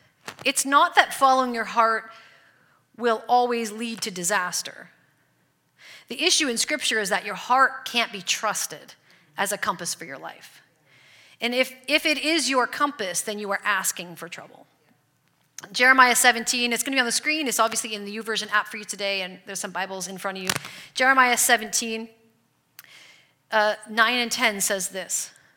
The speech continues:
"The heart is deceitful above all things and beyond cure.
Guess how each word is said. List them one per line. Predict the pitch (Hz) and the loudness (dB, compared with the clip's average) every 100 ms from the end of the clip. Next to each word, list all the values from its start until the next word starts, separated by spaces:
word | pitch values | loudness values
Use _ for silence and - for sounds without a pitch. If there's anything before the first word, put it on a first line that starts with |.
| _ _ _ _ - | _ _ _ _ -4
"The | |
heart | 214 277 302 - | 0 2 2 0
is | 226 | -6
deceitful | 180 196 - 294 277 - 190 190 | -4 0 2 0 -4 -8 -8 -8
above | 196 190 190 - | -10 -8 -8 -8
all | 202 202 | -6 -6
things | 208 233 202 180 180 - | -6 -6 -6 -6 -6 -6
and | 185 175 170 | -8 -10 -10
beyond | 185 175 190 214 226 233 - _ _ _ | -8 -4 0 0 -2 -8 -14 _ _ _
cure. | - 214 190 - | -14 -12 -12 -14